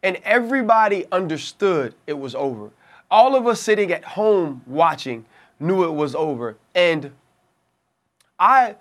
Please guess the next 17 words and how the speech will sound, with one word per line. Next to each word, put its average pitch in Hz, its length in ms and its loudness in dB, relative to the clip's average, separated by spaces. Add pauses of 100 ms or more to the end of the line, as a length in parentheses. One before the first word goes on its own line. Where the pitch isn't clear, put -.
(380)
the, 185 140 2
the 196 120 2
reason 254 560 0
I 180 140 4
respect 175 680 -4 (280)
y'all 151 360 0
so 175 340 -2
much 151 480 -4 (480)
is 190 180 0
because 160 680 -2 (580)
your 185 200 2
sport 214 480 -2
is 185 180 -2
designed 156 760 -2 (360)
to 175 140 -2
come 185 420 -2
back 190 420 0